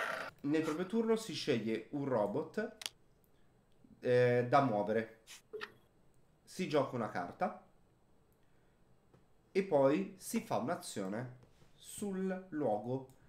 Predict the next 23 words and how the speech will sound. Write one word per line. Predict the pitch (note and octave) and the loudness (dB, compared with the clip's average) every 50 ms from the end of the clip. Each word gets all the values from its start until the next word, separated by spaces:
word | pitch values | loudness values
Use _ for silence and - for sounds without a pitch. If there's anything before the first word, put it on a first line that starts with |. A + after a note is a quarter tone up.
| - _ _ _ _ - | -20 _ _ _ _ -14
con | - - E3 E3+ | -6 -4 -2 -2
cui | E3 - C#3 B2 B2 | -2 0 0 2 2
arri-, | C3+ D3 D3 - - - | 2 0 -2 -8 -10 -10
eh, | - D3 C#3 B2+ B2 B2 | -6 -2 0 0 0 0
dove | B2 D3+ D3+ E3 | 0 0 0 0
arriviamo | F3+ F#3+ - G2 G2+ A2+ - | 0 2 2 2 0 0 -6
con | - - A#2 A2+ | -4 -4 -2 -2
il | A#2 | -2
movimento. | A2 G#2 G2+ G#2 G2 F#2 E2 - - - F#2 - - - - - - - _ - _ _ _ _ _ _ _ - - _ - - _ - - - - - _ _ - - - - - _ _ _ _ - - | -2 -4 -4 -4 -4 -6 -10 -12 -12 -16 -16 -16 -16 -20 -20 -20 -20 -20 _ -20 _ _ _ _ _ _ _ -20 -20 _ -20 -20 _ -20 -20 -20 -20 -20 _ _ -20 -20 -20 -20 -20 _ _ _ _ -6 2
Ognuno | F3+ F3+ F#3 G#3+ A#3+ A#3 F#3+ | 4 4 6 6 4 4 4
dei | F3 G3 | 4 6
robot | G3+ G3 G3 G3+ G3 G#3 G3+ - - - | 6 6 6 6 4 0 -2 -2 -6 -4
ha | - E3 F3 F#3 | 0 2 4 4
un | F3+ F3 | 4 4
movimento | E3+ E3+ E3 E3 E3+ E3 E3 E3 | 2 -2 -2 0 -2 -4 -4 -4
diverso. | D#3+ D#3+ E3+ F3+ D3+ C3 - - A2+ G#2 | -4 0 2 4 2 2 0 -6 -10 -8
Come | - - E3 E3+ | -6 -4 -2 0
vedete, | E3 E3 D#3 D3 C3+ B2 A#2+ - D3+ F#3 F#3+ - - - | 0 0 2 2 0 0 2 2 2 0 0 -2 -10 -8
guardate | A2+ A#2 A2 - B2+ A#2+ A#2+ A#2+ A2 | -6 -4 -2 0 0 0 0 -2 -6
qui | - - | -8 -8
nella | A2 A2 G#2 G#2 G2+ | -6 -2 -2 -2 -2
plancetta | - G2+ F#2+ F#2+ F#2+ - G2 - - G2 | -2 -2 -2 -2 -4 -8 -12 -10 -10 -10
mia, | F#2 F2+ G2 B2+ | -8 -4 -2 -2